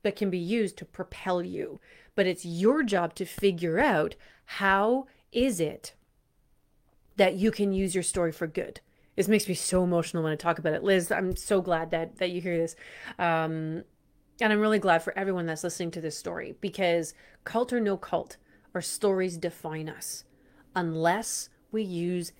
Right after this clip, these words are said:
this shit as fertilizer. And then we take that fertilizer and we grow something out of it. You can grow a business out of it. You can grow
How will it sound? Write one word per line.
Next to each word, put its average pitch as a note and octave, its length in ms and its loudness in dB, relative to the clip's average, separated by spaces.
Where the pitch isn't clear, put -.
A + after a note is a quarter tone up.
this F#3+ 160 -2
shit - 440 -4
as A3 260 0
fertilizer. G3+ 760 2
And G3 140 4
then F#3 160 2
we E3 100 -2
take F4 360 -4
that - 200 -2
fertilizer D#3+ 720 -2
and F3+ 120 -10
we E3+ 100 -6
grow F3 400 0
something D#3+ 420 -4
out D3+ 120 -2
of C#3+ 80 -10
it. - 100 -14
You F3+ 120 -4
can G3 200 -2
grow F#3 300 0
a F#3 100 -2
business F3+ 640 0
out E3 200 0
of D#3+ 80 -2
it. - 120 -4
You G3 120 -4
can G3 240 0
grow F#3+ 360 0